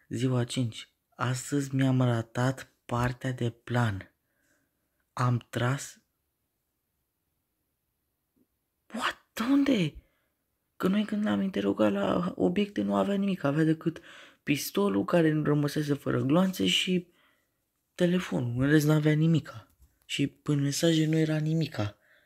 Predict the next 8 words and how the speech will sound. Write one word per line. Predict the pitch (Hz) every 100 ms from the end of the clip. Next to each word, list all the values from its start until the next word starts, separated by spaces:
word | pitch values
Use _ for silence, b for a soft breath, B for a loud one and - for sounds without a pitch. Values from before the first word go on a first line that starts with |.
| b
Niciun | - 139 - 143
text. | 151 123
Cred | - 127
că | 131 123
Bulanciu | 127 127 127 135 143
ștersese | 143 135 135 143 139
toate | 139 143 -
textele. | - - - - 110